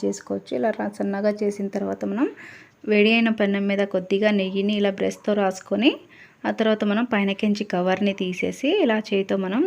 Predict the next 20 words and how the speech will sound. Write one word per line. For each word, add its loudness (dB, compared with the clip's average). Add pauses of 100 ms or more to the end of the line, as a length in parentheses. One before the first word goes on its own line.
దీనిని, 2 (180)
ఇక్కడ -6 (180)
చూసారు 0
కదా 2 (100)
ఎంత -2 (120)
సన్నగా 0
వచ్చిందో -2
మనకి -2
బొబ్బట్లు 2
అనేవి. 0 (520)
ఇలా 6 (140)
వచ్చిన -2 (100)
తర్వాత 2
మనం 0 (360)
చేయితో 2 (120)
తీసి -2 (100)
మెల్లిగా 2 (100)
దీనిని 2 (540)
పెనం 0
పైన 4